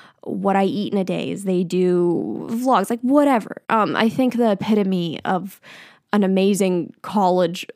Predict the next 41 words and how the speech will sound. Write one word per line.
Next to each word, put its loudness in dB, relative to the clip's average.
well, -2
I 2
don't 2
even 2
know 2
if 0
he 2
would 0
consider -2
himself -4
a -20
college -12
vlogger, -8
but, 0
like, 0
Conan 2
Gray, 0
when -2
he 2
was 0
back 0
around -2
on -2
YouTube. -4
Um, 0
such 0
an 4
inspiration 0
for -8
me. -6
And -2
I 0
love 2
everything -2
about 0
him 0
and -2
his -2
editing 0
style -2
and -8